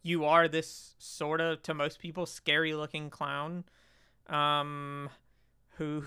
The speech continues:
can't quite understand what folks are saying. In the game, this is represented with icons, you know, there's no text, and you're, you just have to decipher these icons to figure out what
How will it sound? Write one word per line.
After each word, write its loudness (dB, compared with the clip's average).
can't 2
quite 0
understand -4
what -8
folks -4
are -6
saying. -2
In -2
the -2
game, -4
this -8
is -8
represented -2
with -2
icons, -2
you -6
know, -6
there's 0
no 2
text, -6
and -6
you're, -2
you -8
just -10
have 4
to -6
decipher -2
these -8
icons -4
to -12
figure -2
out 0
what -8